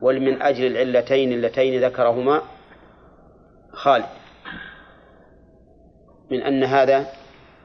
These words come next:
يوهم معنى فاسدا بالنسبة إلى الرب، إلى كلمة الرب، وإن كان ما في شك أن الرب هنا غير الرب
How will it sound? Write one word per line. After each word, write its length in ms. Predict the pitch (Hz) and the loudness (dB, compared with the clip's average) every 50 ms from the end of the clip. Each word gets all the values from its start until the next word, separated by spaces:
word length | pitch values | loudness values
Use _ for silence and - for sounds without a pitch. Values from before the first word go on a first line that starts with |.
| - _ _ _ - _ - - - - - _ _ - | -20 _ _ _ -20 _ -20 -20 -20 -20 -20 _ _ -10
يوهم 680 | 131 135 143 151 147 139 139 139 139 143 143 147 143 - - - - - _ _ - - | -6 -2 0 2 2 2 0 0 0 0 0 0 -2 -6 -10 -20 -20 -20 _ _ -14 -6
معنى 480 | 226 247 - - - 254 - 131 - | -2 0 0 0 0 0 0 0 -2
فاسدا 680 | 233 - - 135 139 139 139 - - - 143 143 - - - - - - - - _ - - - - _ _ _ _ _ - - - - - _ _ - - _ _ _ - _ _ _ _ _ _ _ - _ - | -2 0 2 4 4 4 2 0 -2 -2 0 0 0 -2 -4 -10 -18 -20 -20 -20 _ -20 -20 -20 -20 _ _ _ _ _ -20 -20 -20 -20 -20 _ _ -20 -20 _ _ _ -20 _ _ _ _ _ _ _ -18 _ -6
بالنسبة 420 | 123 123 131 143 131 - 135 127 - | -4 -2 -2 -2 -2 -2 -4 -2 0
إلى 220 | 127 127 120 123 | 0 0 2 2
الرب، 200 | 117 117 127 - - - - - - - - - - - - 110 | 2 2 0 0 -2 -8 -20 -20 -20 -20 -20 -20 -20 -18 -10 -2
إلى 160 | 107 120 123 | -2 -2 0
كلمة 300 | - 135 147 143 135 131 131 | 0 -2 0 0 0 -2 0
الرب، 320 | 117 139 151 131 110 107 | 0 0 0 0 -2 -4
وإن 180 | 104 117 135 135 | -4 -2 -2 -2
كان 400 | - 151 147 151 139 - - 127 | -2 -2 0 0 -2 -2 -2 -2
ما 120 | 135 131 | -2 -2
في 100 | 127 - | -2 -4
شك 300 | - - 120 - - 127 | -4 -4 -4 -4 -4 -6
أن 120 | 117 117 | -6 -2
الرب 180 | 113 120 135 123 | 0 0 0 0
هنا 340 | 107 107 127 156 160 156 151 | 0 -2 0 0 2 2 2
غير 220 | 147 175 180 165 | 2 2 2 2
الرب 220 | 135 127 135 - | 2 0 -2 -2